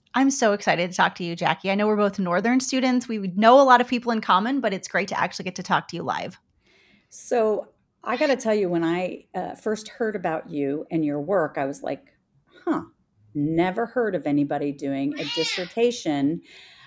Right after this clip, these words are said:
Speaker 2: on the emotions in the Gospel of Luke, or the emotions in Scripture, period." So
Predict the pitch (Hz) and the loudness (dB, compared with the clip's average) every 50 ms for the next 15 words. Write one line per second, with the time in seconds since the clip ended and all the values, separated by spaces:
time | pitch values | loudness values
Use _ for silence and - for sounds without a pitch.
0 | - _ _ _ _ _ _ - - 180 185 180 180 180 180 175 175 - - 196 | -20 _ _ _ _ _ _ -10 -6 -4 -2 0 0 2 2 0 -2 -2 -4 -6
1 | 160 196 - - 190 180 180 180 196 202 196 - 151 139 135 135 - 156 156 147 | -6 -6 -4 -2 -2 0 0 0 -2 -2 -2 -2 -2 -2 -2 -2 -2 -4 -4 -2
2 | 147 143 139 151 - - 151 151 143 147 175 151 117 - - - - 294 294 - | -2 -4 -6 -6 -6 -6 -6 -6 -6 -4 -6 -6 -6 -6 -2 2 2 4 2 2
3 | 233 196 269 254 226 220 254 285 - 226 190 175 170 147 - - 220 - - - | 2 4 4 6 6 6 4 4 2 0 -2 0 0 -2 -2 -2 -6 -6 -6 -10
4 | 131 - - - 294 240 180 - - - - - - - - 180 175 165 | -10 -10 -6 -4 -2 -2 -2 -2 -4 -6 -6 -6 -4 -2 0 0 0 0